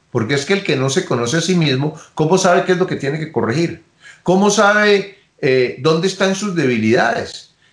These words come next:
¿Y, y, y cómo, cómo, eh,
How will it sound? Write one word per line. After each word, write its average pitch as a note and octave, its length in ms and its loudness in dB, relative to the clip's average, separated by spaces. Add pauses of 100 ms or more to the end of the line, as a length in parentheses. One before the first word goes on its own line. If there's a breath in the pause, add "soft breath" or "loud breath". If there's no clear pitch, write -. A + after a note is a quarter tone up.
(140)
¿Y, D3 400 2
y, C3 220 -2
y D#3 180 2
cómo, G#3 580 2 (460)
cómo, G#3+ 580 0 (1200)
eh, C#3 640 0